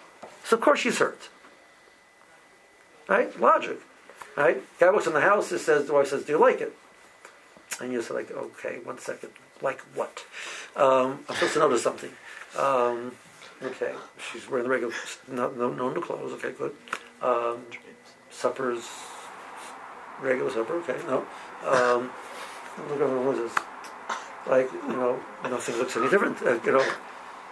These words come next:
um, car's the same outside. Like,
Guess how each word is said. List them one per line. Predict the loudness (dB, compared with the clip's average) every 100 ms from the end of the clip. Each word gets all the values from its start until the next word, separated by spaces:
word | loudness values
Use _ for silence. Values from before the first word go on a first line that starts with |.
| -2
um, | 4 4 4 0 -6 -14 -14 -14 -14 -14 -12
car's | 0 2 2
the | 2
same | 2 4 4
outside. | 4 4 4
Like, | 4